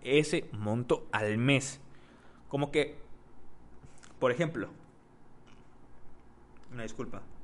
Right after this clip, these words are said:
es que acabo de cenar y, pues, para celebrar que vamos a empezar exámenes ya, eh, decidí cenar una deliciosa pizza con una deliciosa cerveza rusa.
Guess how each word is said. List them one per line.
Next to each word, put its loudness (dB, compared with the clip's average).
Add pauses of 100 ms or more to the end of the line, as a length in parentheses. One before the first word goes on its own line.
(1000)
es -14
que -6
acabo 0
de 0
cenar -6 (1000)
y, -2 (680)
pues, -8
para -2
celebrar -4
que -10
vamos -6
a -6
empezar -6
exámenes -6
ya, -6 (260)
eh, -8
decidí -8 (800)
cenar -4 (320)
una -6
deliciosa -8
pizza -8 (580)
con -8
una -8
deliciosa -6
cerveza -4
rusa. -8